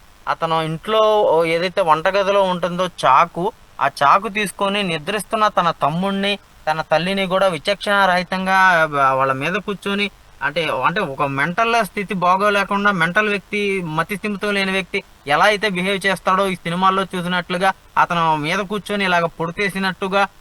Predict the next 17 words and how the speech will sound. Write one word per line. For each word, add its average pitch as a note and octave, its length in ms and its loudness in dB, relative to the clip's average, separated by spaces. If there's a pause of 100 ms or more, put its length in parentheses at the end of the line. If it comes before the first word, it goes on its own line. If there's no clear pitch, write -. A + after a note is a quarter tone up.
(120)
ఇప్పటికే F#3 320 -2
పోలీసులు F#3 500 -4
అయితే G3 240 -2
ఆ D#3+ 320 6
గ-, C#3+ 120 -4
ఘాట్లు E3+ 560 2
అవన్నీ E3+ 340 2
కూడా F#3+ 180 -2
ఇంజురీస్ F#3 480 -4
ఏమన్నాయో F#3 480 0 (260)
వాటిలన్నింటినీ E3 720 0
చూసి F#3 200 -6
ఒక E3 220 0
ప్రాథమిక F3 560 0
అంచనాకు E3+ 440 -2
అయితే E3 200 -4
వచ్చారు. E3+ 400 -4